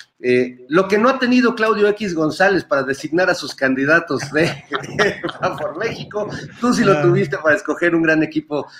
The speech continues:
Speaker 1: de colaboradores. Así que, bueno, felicidades a, a todos ellos. Y, pues, quisiera terminar reco-, haciéndoles una recomendación, porque esta semana he estado leyendo un, un librito,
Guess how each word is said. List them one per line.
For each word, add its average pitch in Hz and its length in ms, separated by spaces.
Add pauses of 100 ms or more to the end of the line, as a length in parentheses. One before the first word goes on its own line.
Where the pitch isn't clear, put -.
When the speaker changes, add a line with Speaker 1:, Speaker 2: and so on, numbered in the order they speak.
(160)
Speaker 1:
de 127 160
colaboradores. 131 840 (180)
Así 151 260
que, 139 140
bueno, 127 400
felicidades 143 680
a, 123 260
a 127 100
todos 151 320
ellos. 180 400 (360)
Y, 254 320
pues, 240 280
quisiera 254 340
terminar 220 520
reco-, 175 280
haciéndoles 185 440
una 190 180
recomendación, 139 760
porque 135 500 (280)
esta 175 220
semana 170 380
he - 20
estado 170 260
leyendo 165 600
un, 175 260
un 185 180
librito, 185 600